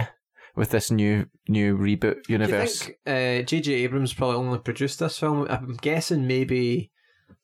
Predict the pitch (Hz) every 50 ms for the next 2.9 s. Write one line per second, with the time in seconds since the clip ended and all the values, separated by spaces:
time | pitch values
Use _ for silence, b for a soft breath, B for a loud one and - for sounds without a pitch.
0 | _ - - 120 117 120 - _ - 151 143 135 - - - 147 - - 123 -
1 | - - - - 120 120 123 131 139 143 147 147 147 147 139 139 143 147 151 139
2 | 143 143 - - 147 143 143 147 139 147 135 143 135 127 117 117 101 -